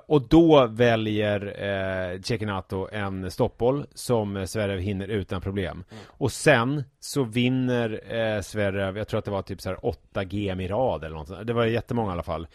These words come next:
Speaker 1: Eh, för Cecchinato förlorar det där setet med fem sju. Och sen så blir han då bruten direkt till noll två i tredje. Sen så när det står två fyra, då är det känning på att bryta tillbaka.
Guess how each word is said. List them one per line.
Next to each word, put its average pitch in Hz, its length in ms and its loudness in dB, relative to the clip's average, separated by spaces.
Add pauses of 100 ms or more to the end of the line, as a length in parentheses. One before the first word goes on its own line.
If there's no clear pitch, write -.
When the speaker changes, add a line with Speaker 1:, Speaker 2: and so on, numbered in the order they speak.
(280)
Speaker 1:
Eh, 104 440 0
för 120 200 -4
Cecchinato 123 420 0
förlorar 131 420 4
det 107 60 0
där 98 40 0
setet 160 500 -2
med 123 200 -2
fem 101 260 -2
sju. 156 400 0 (440)
Och - 280 2
sen 131 240 4
så 131 180 2
blir 117 120 2
han 117 100 4
då 107 60 0
bruten 110 420 2
direkt 135 280 2
till 120 120 0
noll 104 200 0
två 147 220 2
i 139 40 2
tredje. 127 640 2 (880)
Sen 143 180 2
så 156 100 0
när 180 80 4
det 156 80 6
står 120 160 2
två 113 260 2
fyra, 127 500 4
då 123 220 8
är 185 60 12
det 160 280 8
känning 151 300 6
på 135 120 6
att 117 80 6
bryta 120 360 6
tillbaka. 120 640 2